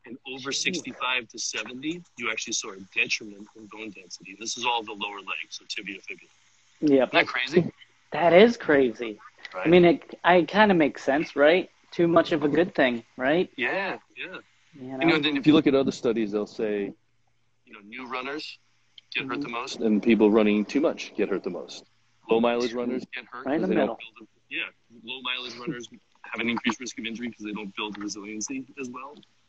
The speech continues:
Speaker 1: High
Speaker 2: Mm-hmm.
Speaker 1: mileage runners have an increased risk of injury 'cause they're beating the snot out of the tissue. <laughs> So it's all
Speaker 2: That's it.
Speaker 1: happy.
Speaker 2: Truth's in the middle there somewhere, you know?
Speaker 1: Right.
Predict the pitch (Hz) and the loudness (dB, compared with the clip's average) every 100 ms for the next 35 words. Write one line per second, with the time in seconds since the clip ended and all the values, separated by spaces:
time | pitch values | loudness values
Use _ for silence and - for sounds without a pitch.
0 | _ 127 139 110 98 98 98 98 98 101 | _ 2 2 2 -6 -12 -14 -14 -16 -16
1 | 92 98 - 101 - 90 - - 101 98 | -10 -10 -8 -6 0 0 0 0 2 2
2 | 95 107 101 104 107 113 117 131 - 151 | 2 2 4 4 4 4 4 2 0 -4
3 | 151 104 113 113 160 147 - 117 - - | -4 -6 -4 0 4 4 4 0 -2 -2
4 | 143 - - - - - - - 127 143 | -2 -2 -12 -18 -14 -12 -12 -6 0 0
5 | 127 - 202 240 - - - - - - | 0 4 6 6 2 -16 -18 -18 -16 -8
6 | 131 147 - 185 196 247 226 233 233 208 | -2 2 10 10 10 8 10 12 12 12
7 | 160 151 135 - 156 143 139 131 127 143 | 10 8 4 4 2 4 2 2 0 2
8 | 165 220 220 131 | 2 2 -4 -12